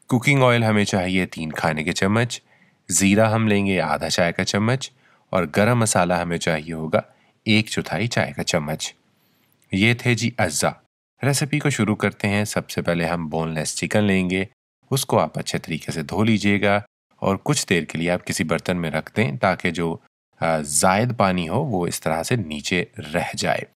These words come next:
और डालते वक्त थोड़ा ख्याल कर लीजिए। उसके बाद हमने ज़ीरा लिया, ज़ीरे को क्रश कर लिया, पाउडर नहीं आपने मुकम्मल तौर पे बनाना, क्रश कर लेना है,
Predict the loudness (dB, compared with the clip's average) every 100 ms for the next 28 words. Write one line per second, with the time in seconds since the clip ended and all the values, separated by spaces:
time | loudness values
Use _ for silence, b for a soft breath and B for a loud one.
0 | _ _ _ 4 6 6 4 0 0 0
1 | 0 0 2 2 0 2 2 2 -2 -2
2 | _ _ _ -2 0 2 2 2 2 2
3 | 4 2 0 0 2 2 0 0 0 0
4 | -2 -2 -2 -4 -6 -2 -2 -2 -6 -8
5 | -2 -2 -2 -2 0 0 -2 -4 -6 -8
6 | -6 -4 -4 -2 -2 0 0 0 0 -2
7 | -2 -2 -6 -2 -2 -2 -2 0 0 0
8 | 0 -2